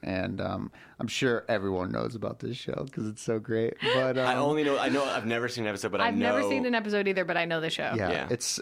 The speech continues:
Speaker 1: it was one of my favorite shows, and he had a team of doctors, and he would scream at them, and he was like, "Just give me anything," 'cause he was trying to diagnose patients, uh, with these really rare diseases. And, um,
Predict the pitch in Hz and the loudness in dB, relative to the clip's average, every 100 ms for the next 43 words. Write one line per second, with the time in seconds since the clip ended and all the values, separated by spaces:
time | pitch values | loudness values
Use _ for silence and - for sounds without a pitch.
0 | - 139 127 131 143 156 131 120 107 - | -2 0 2 2 2 2 2 2 0 0
1 | 107 98 95 - 113 107 104 104 - - | 2 2 0 -2 0 2 2 -2 -4 -2
2 | 123 120 113 107 - 139 131 104 123 123 | 2 2 2 0 -2 0 2 2 2 2
3 | 123 95 90 92 - - - - - 107 | 0 -2 -2 -4 -8 -16 -20 -20 -8 -2
4 | 104 104 104 110 123 117 - 151 143 117 | 2 2 0 2 2 2 0 0 2 0
5 | 98 104 98 113 110 107 101 110 - 139 | 0 0 0 0 0 0 -2 -2 0 2
6 | 123 127 123 113 95 95 - - _ - | 2 2 0 0 0 -2 -4 -10 _ -4
7 | 104 104 127 110 90 101 101 - 104 92 | -4 0 0 0 2 2 2 0 0 0
8 | - 117 107 - 92 90 - - - - | -2 -2 -2 -2 -6 -6 -10 -16 -20 -20
9 | - - 95 95 95 90 101 98 90 90 | -8 -4 -2 -2 -4 -4 0 0 0 0
10 | 87 85 95 90 85 82 - - 104 101 | -2 -4 -6 -6 -8 -10 -14 -8 -4 0
11 | 98 98 98 98 98 101 117 | 0 -2 -2 0 0 -2 -6